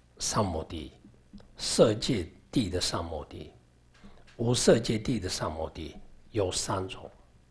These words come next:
知道吧？那安止的话，很多人搞不清楚，止，止观的止，止本身是三摩地没有错的，但是三摩地不一定是止，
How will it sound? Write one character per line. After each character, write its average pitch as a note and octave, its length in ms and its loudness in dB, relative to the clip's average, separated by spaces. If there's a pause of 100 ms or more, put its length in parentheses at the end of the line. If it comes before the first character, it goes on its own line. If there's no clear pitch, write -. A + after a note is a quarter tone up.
(720)
知 - 100 -8
道 D#2 160 0
吧？ C#2+ 200 -10 (1500)
那 D#3+ 140 12 (220)
安 G#3+ 280 10
止 C#3 220 2
的 G#2 120 4
话， E2 480 0 (160)
很 - 240 4
多 F3 140 12
人 F#3+ 160 12
搞 - 160 2
不 G#2+ 80 4
清 D#3+ 280 6
楚， E2+ 360 -6 (440)
止， A#2 440 2 (160)
止 - 160 2
观 D3+ 260 10
的 D#3+ 100 8
止， - 440 -6 (580)
止 C#3+ 540 6
本 A2 200 8
身 D3+ 200 6
是 - 160 4
三 A#2+ 220 2
摩 G2 180 -4
地 A2+ 160 -2
没 F#2+ 120 -2
有 G2 160 2
错 - 400 -4
的， - 120 -14 (800)
但 F3+ 220 10
是 - 180 2
三 F3 240 8
摩 C#3+ 160 6
地 A2+ 140 0
不 C#3 200 0
一 A2 100 0
定 G2+ 240 -2
是 F2+ 440 -4
止， D#2 480 0